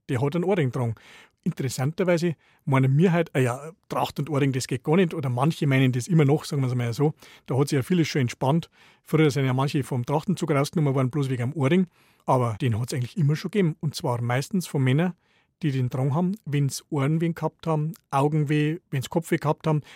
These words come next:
Das war so eine Art Volksmedizin. Und natürlich war es auch eine gewisse Mode.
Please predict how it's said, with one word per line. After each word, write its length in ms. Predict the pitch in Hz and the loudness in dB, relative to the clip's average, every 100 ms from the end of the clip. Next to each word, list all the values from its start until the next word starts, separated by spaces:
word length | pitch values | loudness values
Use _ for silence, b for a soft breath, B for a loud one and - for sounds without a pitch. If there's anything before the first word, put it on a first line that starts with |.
| B | B
Das 160 | 143 | -4
war 120 | 131 156 | -2 0
so 120 | 185 | 0
eine 80 | 156 | -2
Art 100 | - | -2
Volksmedizin. 800 | 165 170 - 127 117 - 123 - b b | -2 0 0 0 0 -2 -2 -4 b b
Und 220 | - 226 233 | 4 4 6
natürlich 420 | 180 - 160 120 | 0 2 0 0
war 120 | 127 | -2
es 100 | 143 | -2
auch 140 | 143 120 | -4 -6
eine 80 | |
gewisse 360 | 120 127 131 - | -6 -6 -6 -4
Mode. 380 | 127 143 185 175 | 2 4 4 2